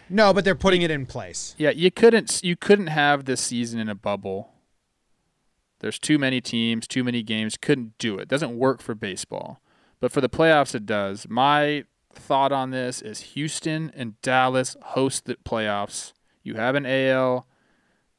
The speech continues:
Speaker 2: or I guess you could have an A L and N L site. Both are domed. They're centrally located.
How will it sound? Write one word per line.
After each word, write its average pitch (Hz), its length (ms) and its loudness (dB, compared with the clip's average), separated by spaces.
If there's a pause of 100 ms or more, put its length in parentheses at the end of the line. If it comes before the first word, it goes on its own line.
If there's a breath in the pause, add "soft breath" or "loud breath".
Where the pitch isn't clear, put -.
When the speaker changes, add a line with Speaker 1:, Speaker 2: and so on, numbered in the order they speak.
Speaker 2:
or 117 100 -2
I 120 40 -2
guess 120 260 -6 (100)
you 135 120 -10
could 135 120 -4
have 139 160 2
an 143 60 -6
A 135 160 0
L 135 100 2
and 127 80 -6
N 127 140 -4
L 127 120 -4
site. 110 400 -2 (1080)
Both 135 280 2
are 143 80 4
domed. 131 720 2 (100)
They're 104 120 -8
centrally 139 540 0
located. 123 760 0